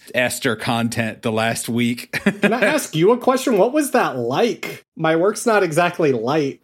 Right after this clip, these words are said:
Speaker 1: No, I, I'll put it this way. I loved all of it. I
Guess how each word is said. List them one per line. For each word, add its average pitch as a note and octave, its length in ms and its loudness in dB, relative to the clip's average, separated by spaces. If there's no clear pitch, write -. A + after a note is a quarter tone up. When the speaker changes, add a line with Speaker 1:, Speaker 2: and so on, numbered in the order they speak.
Speaker 1:
No, D#3 600 0
I, F#3 280 2
I'll F3 180 2
put A3 160 2
it G#3 80 -2
this C3+ 220 0
way. F#2 240 0
I C3 180 0
loved D#3+ 520 0
all A#2+ 220 2
of G2 120 -4
it. G#2 240 -4
I E3+ 220 0